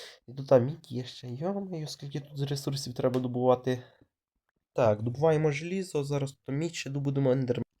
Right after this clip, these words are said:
Ендермена вб'єм, напевно, жемчуг з нього випаде. Повинен випасти. Так, давайте зараз цього ендермена вб'єм. Він гравій взяв в руки.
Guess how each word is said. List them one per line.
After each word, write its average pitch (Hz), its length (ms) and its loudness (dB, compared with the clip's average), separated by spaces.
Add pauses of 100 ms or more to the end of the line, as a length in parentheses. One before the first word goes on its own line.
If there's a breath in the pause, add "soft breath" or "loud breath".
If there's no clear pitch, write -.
(100)
Ендермена 156 640 4
вб'єм, 147 320 0 (200)
напевно, 131 400 0
жемчуг 131 420 2
з 127 80 -6
нього 135 180 4
випаде. 117 420 -2 (140)
Повинен 98 420 -2
випасти. - 480 -14
Так, - 200 -6 (180)
давайте 202 340 -2
зараз 113 260 2
цього 110 220 -4
ендермена 120 520 6
вб'єм. 107 320 2
Він 139 180 6
гравій 131 360 12
взяв 110 260 6
в 113 40 0
руки. 117 360 -2